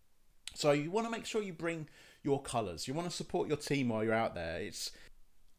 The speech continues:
a sh-, it'll be a shirt that many people won't have ever seen before, or they've only ever seen it on the T V, because football in America is only starting to snowball into a massive conglomerate thing where they're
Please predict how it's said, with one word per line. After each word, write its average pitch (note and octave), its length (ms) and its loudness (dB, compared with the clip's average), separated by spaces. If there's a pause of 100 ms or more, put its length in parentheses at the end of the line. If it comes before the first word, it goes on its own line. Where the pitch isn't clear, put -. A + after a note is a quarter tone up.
(280)
a - 80 -2
sh-, - 220 -2
it'll E3+ 100 0
be F#3 140 4
a F3 60 2
shirt G#3 500 2
that B2+ 280 -2
many F3+ 340 -2
people D3 680 -2
won't B2+ 340 -2
have B2 240 -4
ever A#2+ 220 0
seen B2+ 280 0
before, F#2 460 -2
or G2 80 0
they've A2 140 2
only C3+ 200 2
ever B2 120 0
seen B2 240 0
it A#2 40 -2
on A2+ 100 -4
the A2 60 -2
T A2+ 300 -2
V, A2+ 240 0
because G#2 380 -6 (260)
football G3+ 520 2
in E3+ 120 0
America D3 500 0
is B2 160 0
only C#3 200 -2
starting C#3 500 0
to A#2+ 320 0 (320)
snowball C#3+ 720 4
into G#2+ 260 -2
a A2 60 0
massive C#3 600 -2
conglomerate B2 1040 2
thing A2+ 500 2
where F2+ 220 -4
they're F#2+ 180 -4